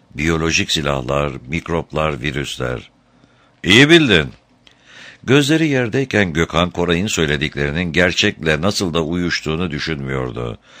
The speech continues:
Onun haklı olduğuna inanmaya kesinlikle niyeti yoktu. Ama şimdi kendi amacıyla Koray'ınkinin birleştiği noktayı bulmayı başarmıştı. Ve tüm bunları dinlemesinin boşuna olmadığını rahatlayarak fark ediyordu.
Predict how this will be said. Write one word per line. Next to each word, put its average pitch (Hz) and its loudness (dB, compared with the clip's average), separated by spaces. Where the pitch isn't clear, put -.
Onun 160 2
haklı 135 0
olduğuna 82 0
inanmaya 76 0
kesinlikle 107 0
niyeti 80 0
yoktu. 58 -4
Ama 156 4
şimdi 147 0
kendi 101 0
amacıyla 69 0
Koray'ınkinin 101 0
birleştiği 90 -2
noktayı 87 0
bulmayı 78 -2
başarmıştı. 69 -4
Ve - 0
tüm 139 0
bunları 69 -4
dinlemesinin 73 -4
boşuna 95 0
olmadığını 110 2
rahatlayarak 107 2
fark 82 0
ediyordu. 65 -4